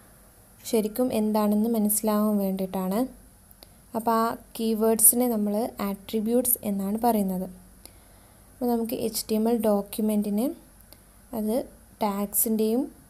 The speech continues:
ആട്രിബ്യൂട്ട്സിൻ്റെയും കമ്പൈൻഡ് ഫോം എന്ന് പറയാം. ഇത് രണ്ടും യൂസ് ചെയ്തിട്ട് നമുക്ക് എങ്ങനെയാണ് ഒരു വെബ് പേജിൻ്റെ കണ്ടന്റ് ഡിസ്പ്ലേ ചെയ്യേണ്ടതെന്ന് തീരുമാനിക്കാൻ പറ്റും.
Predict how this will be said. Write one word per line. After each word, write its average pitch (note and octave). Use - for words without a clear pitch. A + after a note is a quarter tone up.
ആട്രിബ്യൂട്ട്സിൻ്റെയും G#3+
കമ്പൈൻഡ് G3+
ഫോം G#3+
എന്ന് G3+
പറയാം. G3
ഇത് A3
രണ്ടും G#3+
യൂസ് G#3+
ചെയ്തിട്ട് G#3
നമുക്ക് A#3+
എങ്ങനെയാണ് A#3
ഒരു A#3
വെബ് G#3
പേജിൻ്റെ G#3+
കണ്ടന്റ് G#3+
ഡിസ്പ്ലേ G#3+
ചെയ്യേണ്ടതെന്ന് G3+
തീരുമാനിക്കാൻ G3
പറ്റും. F#3